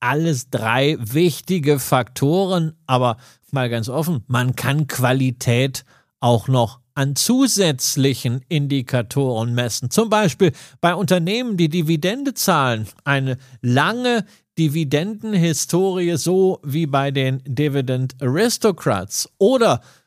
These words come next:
bei der Eigenkapitalrendite kann man auch darauf schauen, ist es jetzt wirklich die Rendite auf das Eigenkapital oder muss man nicht eher gucken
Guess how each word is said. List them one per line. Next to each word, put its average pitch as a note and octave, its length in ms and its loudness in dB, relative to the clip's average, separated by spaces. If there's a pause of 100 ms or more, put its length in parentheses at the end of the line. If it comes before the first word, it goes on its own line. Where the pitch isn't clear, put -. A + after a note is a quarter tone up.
(120)
bei A#2+ 120 2
der B2 240 -4
Eigenkapitalrendite A#2+ 1600 -2 (100)
kann A#2+ 180 -2
man A2+ 160 -2
auch F#3 240 -2
darauf D#3 480 -2
schauen, B2 380 -2 (300)
ist B2+ 220 2
es D3 180 -2
jetzt B2+ 240 -2
wirklich C3+ 480 -2
die A2+ 280 -4 (300)
Rendite A2+ 640 -2 (180)
auf A2 160 -6
das - 260 -8
Eigenkapital D#3+ 680 -2
oder C#3 120 0
muss D#3 200 -2
man D3+ 160 -2
nicht C#3 240 -4
eher D3 240 2
gucken C3+ 400 0